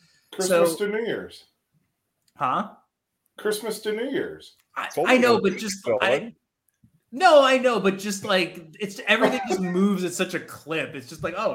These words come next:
Speaker 2: it's, it's, here we are. We're at this day now." Um, Mike has also told Jake not to speak about the shark they encountered so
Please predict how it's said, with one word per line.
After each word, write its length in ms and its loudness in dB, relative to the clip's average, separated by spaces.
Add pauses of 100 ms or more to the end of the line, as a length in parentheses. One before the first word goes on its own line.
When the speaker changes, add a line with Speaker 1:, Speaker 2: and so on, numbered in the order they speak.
Speaker 2:
it's, 180 -18
it's, 240 -20
here 140 -20
we 140 -12
are. 300 -6
We're 120 -10
at 160 -12
this 240 -12
day 360 -14
now." 360 -18 (880)
Um, 580 -2 (680)
Mike 440 -2
has 280 -4
also 500 -4
told 400 -6
Jake 340 -10
not 240 -6
to 80 -10
speak 340 -10
about 280 -4
the 60 -12
shark 380 -2
they 220 -4
encountered 800 -6
so 160 -8